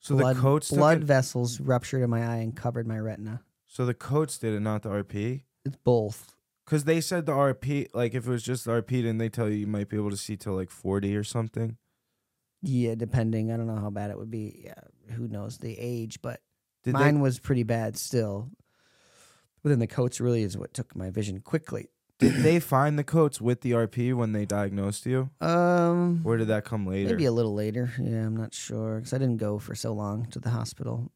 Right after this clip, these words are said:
Speaker 2: till it started getting bad. And that's when, oh, I guess that is when I found out, 'cause my vision got really bad.
Speaker 1: What is
Speaker 2: Maybe
Speaker 1: le-,
Speaker 2: they knew about it.
Speaker 1: what is leather coats disease?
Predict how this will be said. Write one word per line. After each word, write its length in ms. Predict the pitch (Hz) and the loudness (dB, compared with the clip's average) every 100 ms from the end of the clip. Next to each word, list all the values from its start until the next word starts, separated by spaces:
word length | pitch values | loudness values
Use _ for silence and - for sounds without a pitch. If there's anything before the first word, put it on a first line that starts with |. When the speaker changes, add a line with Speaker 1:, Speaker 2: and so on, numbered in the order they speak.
| - | -6
Speaker 2:
till 120 | 127 | -6
it 80 | - | -4
started 220 | 120 113 | -6 -6
getting 240 | 110 107 | -8 -6
bad. 360 | 107 101 95 - - _ | -4 -4 -6 -10 -18 _
And 220 | 123 117 | -4 -2
that's 240 | 113 107 - | -2 -4 -6
when, 260 | 110 107 - | -6 -6 -6
oh, 100 | 190 | -2
I 60 | 220 | 2
guess 180 | 180 - | 2 2
that 160 | 175 | 0
is 120 | 160 | 0
when 140 | 123 123 | -2 -4
I 80 | - | -10
found 260 | - - | -14 -16
out, 140 | - - - | -18 -20 -16
'cause 140 | - | -4
my 120 | 123 | -2
vision 260 | 120 123 117 | 0 0 0
got 200 | 117 - | -4 -6
really 200 | 123 120 | -6 -4
bad. 340 | 110 98 - - _ _ _ - - - | -6 -8 -10 -16 _ _ _ -20 -14 -2
Speaker 1:
What 220 | 156 214 | 2 2
is 140 | 220 | 2
Speaker 2:
Maybe 140 | 208 143 | 2 2
Speaker 1:
le-, 100 | 107 | 2
Speaker 2:
they 120 | 101 | -2
knew 160 | 101 | -4
about 240 | 92 90 95 | -6 -6 -8
it. 60 | - | -6
Speaker 1:
what 180 | 131 156 | 0 2
is 160 | 185 160 | 2 0
leather 260 | 131 110 104 | 0 2 0
coats 360 | - 104 - | 0 -2 -2
disease? 540 | - 92 - 82 - | -6 -8 -6 -8 -10